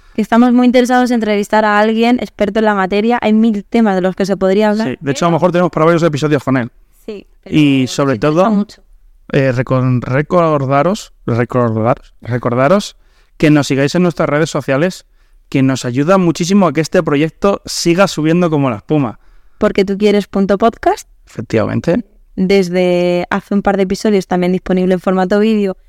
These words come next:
Speaker 1: solo en Instagram. Todavía no hemos dado el salto a YouTube, pero bueno.
Speaker 2: Claro, es que
Speaker 1: Eh,
Speaker 2: yo sigo dic-,
Speaker 1: tiempo.
Speaker 2: sigo diciéndolo del crowdfunding, que nos hace falta <laughs> una inyección.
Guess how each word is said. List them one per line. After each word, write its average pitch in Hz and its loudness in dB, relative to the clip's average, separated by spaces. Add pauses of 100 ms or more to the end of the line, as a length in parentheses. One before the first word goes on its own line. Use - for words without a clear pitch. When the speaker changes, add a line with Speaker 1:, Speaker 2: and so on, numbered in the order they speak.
(200)
Speaker 1:
solo 208 0
en 202 2
Instagram. 202 0
Todavía 190 2
no 196 2
hemos 196 0
dado 190 2
el 190 2
salto 196 -2
a - 2
YouTube, 190 0 (100)
pero 180 -2
bueno. 190 0 (140)
Speaker 2:
Claro, 123 0
es 139 -4
que 175 -2
Speaker 1:
Eh, 156 -8
Speaker 2:
yo 151 2
sigo 170 0
dic-, 165 0
Speaker 1:
tiempo. 240 2
Speaker 2:
sigo 160 2
diciéndolo 165 0
del 151 2
crowdfunding, 151 2
que 143 2
nos 135 2
hace 127 -4
falta 135 -2 (400)
<laughs> - -14
una 160 2
inyección. 151 -2